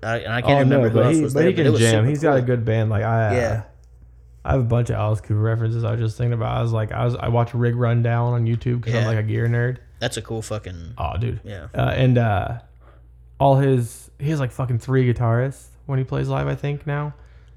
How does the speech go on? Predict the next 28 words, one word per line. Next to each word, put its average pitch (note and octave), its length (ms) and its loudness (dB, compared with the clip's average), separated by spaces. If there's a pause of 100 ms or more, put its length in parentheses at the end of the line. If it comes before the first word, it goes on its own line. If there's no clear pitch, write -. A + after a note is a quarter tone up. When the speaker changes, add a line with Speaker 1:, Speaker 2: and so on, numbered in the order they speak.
Speaker 2:
And B2 100 4
they're B2+ 100 4
doing, A#2+ 140 4
like, A#2+ 120 2
rig A2+ 180 2
rundowns, A2+ 420 0
all A2 240 -2
of A#2 60 0
them. A#2+ 60 0
They're B2 100 0
all, B2+ 80 -2
like, A#2 120 -2
super B2 320 -4
famous, A2+ 460 -4
like, A#2 80 -4
guitarists A2+ 460 -2
that A#2+ 100 -6
have G#2+ 160 -2
been G#2+ 100 -2
in, G#2+ 80 0
like, G2 160 -6
fifteen A#2 520 -4
fucking A2+ 340 -4
bands. G2 400 -4
Like, G2 260 -8 (720)
they're A#2 140 6
just, A2 160 0
like, A2+ 240 -4